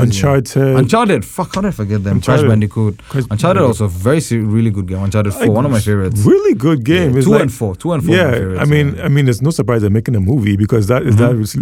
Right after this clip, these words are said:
Speaker 2: cinematic.
Speaker 1: Yeah, I think they were saying that this guy's gonna be cast, um, the guy who plays Spider-Man.
Speaker 2: Um, Tom Holland.
Speaker 1: Tom Holland, yeah,
Speaker 2: Yeah.
Speaker 1: yeah, that, that they were supposed to get him. So I'm kinda excited to see how it
Speaker 2: Yeah, I wanna
Speaker 1: works
Speaker 2: see how it
Speaker 1: out,
Speaker 2: plays
Speaker 1: yeah.
Speaker 2: out.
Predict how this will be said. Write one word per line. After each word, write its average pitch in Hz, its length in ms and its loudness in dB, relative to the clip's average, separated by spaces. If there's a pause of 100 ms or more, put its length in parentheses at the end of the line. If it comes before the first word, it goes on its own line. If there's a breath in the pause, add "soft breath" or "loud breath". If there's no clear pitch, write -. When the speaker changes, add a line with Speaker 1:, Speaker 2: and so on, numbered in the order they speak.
Speaker 2:
cinematic. 113 760 -2 (100)
Speaker 1:
Yeah, 95 320 -2
I 113 40 0
think 180 180 2
they 160 40 4
were 143 80 4
saying 170 200 0
that 120 180 0
this 110 160 0
guy's 110 180 2
gonna 101 160 2
be 95 120 -2
cast, 98 400 -2
um, 95 340 -4
the 110 60 -2
guy 107 140 2
who 110 60 4
plays 101 200 -2
Spider-Man. 95 380 -2
Speaker 2:
Um, 104 240 0 (120)
Tom 139 160 2
Holland. 113 360 0
Speaker 1:
Tom 101 180 -2
Holland, 82 260 -4
yeah, 120 80 -4
Speaker 2:
Yeah. 123 140 0
Speaker 1:
yeah, 67 80 -8
that, 90 240 -4
that 87 160 -4
they 95 80 -4
were 92 60 -2
supposed 92 240 -6
to 87 60 -10
get 90 200 -4
him. 80 180 -2
So 95 80 -4
I'm 101 140 0
kinda 156 200 2
excited 101 380 0
to - 60 -12
see - 80 -4
how 92 140 2
it 87 80 0
Speaker 2:
Yeah, 90 80 4
I - 20 4
wanna - 100 2
Speaker 1:
works 190 140 -2
Speaker 2:
see 202 60 0
how 180 80 2
it - 20 2
Speaker 1:
out, 151 100 -2
Speaker 2:
plays 143 200 0
Speaker 1:
yeah. 123 100 2
Speaker 2:
out. 98 100 -2